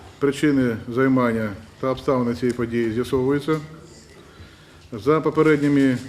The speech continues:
даними, причиною події були диверсійні дії противника, за метою, яку вони ставили перед собою, це, звичайно, дестабілізація обстановки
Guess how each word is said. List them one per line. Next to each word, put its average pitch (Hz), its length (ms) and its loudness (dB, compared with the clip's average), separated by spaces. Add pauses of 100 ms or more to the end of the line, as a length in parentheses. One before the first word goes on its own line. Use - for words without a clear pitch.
(200)
даними, 120 580 2 (320)
причиною 135 460 2
події 131 340 0
були 123 340 0 (640)
диверсійні 139 520 4
дії 123 240 2
противника, 139 680 0 (540)
за 120 220 -2
метою, 135 460 2 (880)
яку 131 220 -2
вони 131 140 2
ставили 127 300 0
перед 123 200 -2
собою, 147 340 2
це, 127 100 -2
звичайно, 123 380 0
дестабілізація 123 760 0
обстановки 135 600 -2